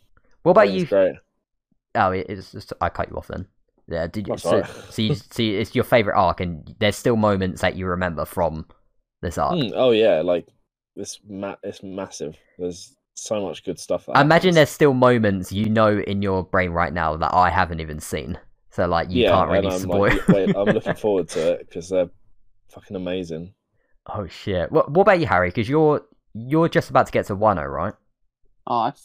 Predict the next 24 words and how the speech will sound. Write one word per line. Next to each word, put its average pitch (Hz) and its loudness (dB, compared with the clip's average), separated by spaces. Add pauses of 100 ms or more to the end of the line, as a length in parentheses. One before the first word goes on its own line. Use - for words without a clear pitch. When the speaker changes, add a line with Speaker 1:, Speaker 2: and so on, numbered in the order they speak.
(180)
Speaker 3:
I, 120 0
I've, 139 -4
I 127 -6
finished 123 -10
one 113 -16
oh. 139 -18 (240)
Speaker 1:
Oh, 120 2
so - -4
you 104 -4
finished 117 -4
one 110 2
oh. 90 -2
So 104 -6
what 143 -2
was 156 -2
Speaker 3:
Well, 131 4
Speaker 1:
your 123 2
Speaker 3:
I've 120 -4
got, - -20 (380)
Speaker 1:
impressions 120 0
Speaker 3:
like, 87 -4
twenty 76 -10
Speaker 1:
then? - -10
Speaker 3:
se-, - -14